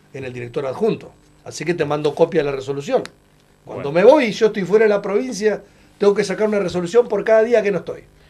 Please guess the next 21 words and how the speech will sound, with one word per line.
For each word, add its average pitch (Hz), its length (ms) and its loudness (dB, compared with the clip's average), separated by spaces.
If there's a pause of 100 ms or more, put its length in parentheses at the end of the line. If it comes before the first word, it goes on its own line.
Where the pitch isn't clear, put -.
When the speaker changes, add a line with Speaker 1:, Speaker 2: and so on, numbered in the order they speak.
(340)
Speaker 2:
Eh, 123 840 -2
y 123 140 -6
ahora, 160 280 2
digamos, 156 300 -4
que, 107 840 -6
que 95 380 -8 (240)
finaliza 113 380 -8
su 117 120 -18
mandato 120 680 0
y 107 60 -4
no, 98 220 -10
no, 92 180 -10
no 95 120 -12
va 104 80 -6
a - 20 -12
ser 104 180 -12
más, 104 220 -12
digamos, 95 380 -14
este, 85 680 -14
que, 107 260 -10
eh, 101 160 -12